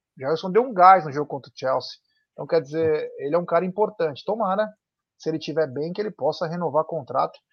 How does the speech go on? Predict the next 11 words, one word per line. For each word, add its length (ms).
porque 160
é 40
um 80
cara 260
que 160
vai 120
ser 220
muito 260
utilizado, 680
né? 180
Porque, 400